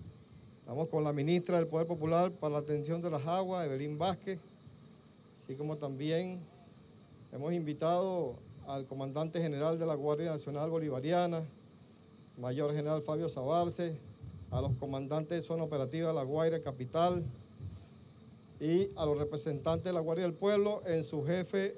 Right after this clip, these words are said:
el general de división Dulcey Parada. Cumpliendo instrucciones del presidente Nicolás Maduro, estamos haciendo un importantísimo acto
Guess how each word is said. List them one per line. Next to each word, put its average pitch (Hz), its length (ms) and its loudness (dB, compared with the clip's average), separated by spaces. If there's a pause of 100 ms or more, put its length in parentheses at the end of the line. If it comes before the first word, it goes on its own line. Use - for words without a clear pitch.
el 147 180 0
general 143 240 0
de 165 60 0
división 160 540 0 (600)
Dulcey 147 520 0
Parada. 131 580 0 (1040)
Cumpliendo 151 360 0
instrucciones 196 520 4
del 180 60 0
presidente 180 540 2
Nicolás 185 320 0
Maduro, 208 360 6
estamos 196 260 2
haciendo 208 280 0
un 214 40 0
importantísimo 175 960 -2
acto 165 360 -4